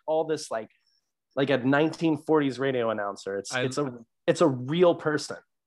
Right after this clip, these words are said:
Speaker 2: I love his line about, um, I, I, I can't eat and talk at the same time. It's, it's,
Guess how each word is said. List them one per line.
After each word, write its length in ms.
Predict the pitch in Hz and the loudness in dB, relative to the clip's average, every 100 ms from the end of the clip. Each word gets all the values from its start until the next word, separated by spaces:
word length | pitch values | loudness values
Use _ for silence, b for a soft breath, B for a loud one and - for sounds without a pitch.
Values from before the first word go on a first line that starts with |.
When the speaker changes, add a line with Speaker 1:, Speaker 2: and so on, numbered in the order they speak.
| _ - | _ -8
Speaker 2:
I 60 | 143 | -2
love 240 | 143 147 | 0 0
his 220 | 147 131 | 0 -4
line 320 | 131 127 123 | -2 -4 -4
about, 500 | 120 113 117 113 117 | -6 -6 -4 -4 -8
um, 440 | 131 113 113 113 113 _ _ _ _ _ _ _ _ _ | -10 -8 -10 -14 -20 _ _ _ _ _ _ _ _ _
I, 200 | 139 139 143 | -2 -2 -2
I, 180 | 143 139 - | -2 -2 -2
I 40 | |
can't 320 | 127 170 165 139 | -10 -8 -8 -6
eat 260 | 147 143 143 | -6 -6 -10
and 160 | 127 | -14
talk 320 | - 127 123 127 | -4 -2 -2 -6
at 140 | 107 | -14
the 80 | 117 | -14
same 320 | - 120 120 | -10 -10 -10
time. 360 | 123 120 120 113 | -8 -6 -8 -10
It's, 240 | 110 - | -14 -20
it's, 160 | 135 | -16